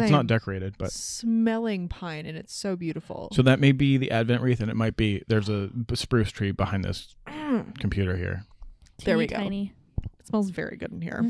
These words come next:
Speaker 3: <laughs>
Speaker 1: It's
Speaker 2: Thank you.
Speaker 1: festive A F.
Speaker 2: Thank you. <laughs>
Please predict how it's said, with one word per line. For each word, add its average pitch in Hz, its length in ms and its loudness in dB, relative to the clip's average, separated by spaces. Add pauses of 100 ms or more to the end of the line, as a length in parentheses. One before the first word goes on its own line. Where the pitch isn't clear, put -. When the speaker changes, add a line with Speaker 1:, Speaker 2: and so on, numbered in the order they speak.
Speaker 3:
<laughs> 285 220 2 (580)
Speaker 1:
It's - 220 -16 (120)
Speaker 2:
Thank - 200 -4
you. 127 80 4
Speaker 1:
festive 110 440 -2 (100)
A 185 100 -12
F. 160 260 -10 (300)
Speaker 2:
Thank 185 160 -4
you. 123 80 6
<laughs> 117 440 10